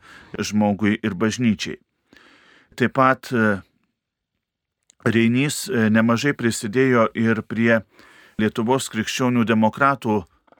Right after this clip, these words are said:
partijos programos kūrimo. Viename iš tardymo protokolų jis,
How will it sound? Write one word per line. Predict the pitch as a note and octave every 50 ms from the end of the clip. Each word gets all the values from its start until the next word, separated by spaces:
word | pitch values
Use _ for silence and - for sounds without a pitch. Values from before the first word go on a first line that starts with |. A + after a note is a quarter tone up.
| _ _ _ _ -
partijos | A2+ A#2+ B2+ - - B2 G#2+ G#2 G2+ - -
programos | - G2+ G#2+ F#2 G#2+ A2 A2+ A2+ A2+ A2+ G#2+ G#2+ - - - - _ _ _ _ _ _ _ -
kūrimo. | - G#2 G#2 G2 - - - A#2+ B2 C#3+ E3+ D3+ A2+ F2 - _ _ _ _ _ - - _ - - -
Viename | - A2 G2+ A#2+ A#2+ A#2 B2+ B2+ C#3+ D3 C#3+ C#3 B2
iš | A2 - -
tardymo | - B2+ B2+ C3 - B2+ A2+ A2 A2
protokolų | G2+ - A2 A2 G2+ - A2+ - - D#3 D#3+ D3+ C#3 B2 A#2
jis, | A2+ - -